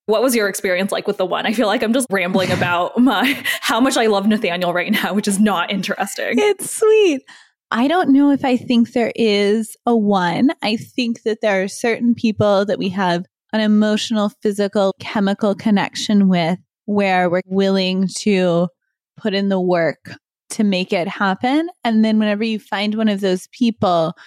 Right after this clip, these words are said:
Speaker 2: where you know you're willing to get through the hard times, 'cause everybody's going to have them, then it's a matter of deciding if you have similar goals and aspirations and if you can live with their eccentricities,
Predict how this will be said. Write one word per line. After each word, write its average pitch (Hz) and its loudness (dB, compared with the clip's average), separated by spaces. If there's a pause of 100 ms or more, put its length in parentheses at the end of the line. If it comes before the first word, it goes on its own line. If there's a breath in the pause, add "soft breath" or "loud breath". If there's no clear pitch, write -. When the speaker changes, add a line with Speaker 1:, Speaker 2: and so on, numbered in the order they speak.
(260 loud breath)
Speaker 2:
where 196 -4
you 202 -2
know 196 0
you're 185 0
willing 196 0
to 196 -4
get 180 -2 (160)
through 196 0
the 185 -4
hard 180 -4
times, 294 -4
'cause 214 -2
everybody's 190 0
going 185 0
to 180 -2
have 170 -2
them, 190 0 (380)
then 214 0
it's 240 -2
a 254 2
matter 208 2
of 196 -6
deciding 208 0
if 202 -2
you 202 2
have 190 -2 (280)
similar 208 0
goals 190 0
and 196 0
aspirations 190 -2
and 220 0
if 196 -4
you 202 2
can 196 4
live 180 0
with 202 0
their 165 0 (720 soft breath)
eccentricities, 214 0